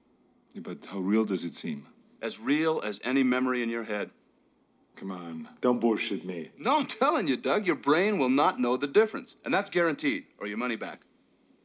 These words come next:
Speaker 1: What about the guy you lobotomized? Did he get a refund?
Speaker 2: You're talking ancient history.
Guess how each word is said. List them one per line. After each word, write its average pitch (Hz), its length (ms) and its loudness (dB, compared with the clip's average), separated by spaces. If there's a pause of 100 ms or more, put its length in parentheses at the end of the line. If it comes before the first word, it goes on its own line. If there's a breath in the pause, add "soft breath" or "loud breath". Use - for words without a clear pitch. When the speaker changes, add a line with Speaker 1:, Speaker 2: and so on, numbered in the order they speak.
Speaker 1:
What 110 160 -2
about 104 220 -2
the 98 100 -2
guy 98 200 2
you 98 120 2
lobotomized? 95 920 0 (380)
Did - 120 -12
he 117 120 2
get 113 160 0
a 107 40 0
refund? 113 540 0 (4000 soft breath)
Speaker 2:
You're 135 120 2
talking 123 500 0
ancient 131 400 -2
history. 87 500 -10